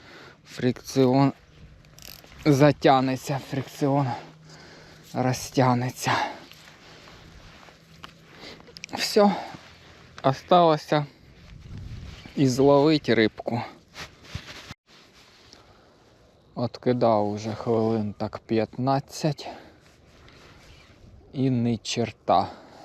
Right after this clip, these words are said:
По всім корягам, по всім кущам пройшовся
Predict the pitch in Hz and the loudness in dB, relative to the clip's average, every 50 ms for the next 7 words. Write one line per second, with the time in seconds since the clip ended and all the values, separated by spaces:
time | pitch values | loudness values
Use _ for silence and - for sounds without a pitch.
0 | - - - - - 123 113 107 - - - - 123 117 110 101 - 113 107 107 | -20 -20 -20 -6 -2 -2 -2 -2 -4 -6 -2 0 0 0 0 0 0 0 2 4
1 | 123 135 131 120 120 131 117 113 110 - 113 110 101 - - - 131 123 113 107 | 4 4 4 4 2 0 -2 -2 -4 -6 -6 -6 -6 -8 -6 -4 -2 -2 -2 -4
2 | - - 113 110 - - - - 127 123 120 117 110 - - 120 120 117 110 104 | -6 -6 -6 -6 -4 -6 0 4 4 4 4 4 0 -4 -4 -4 -4 -4 -4 -6
3 | - - - 131 120 113 101 - - - 101 90 | -6 -2 0 2 2 2 0 -2 -4 -4 -4 -4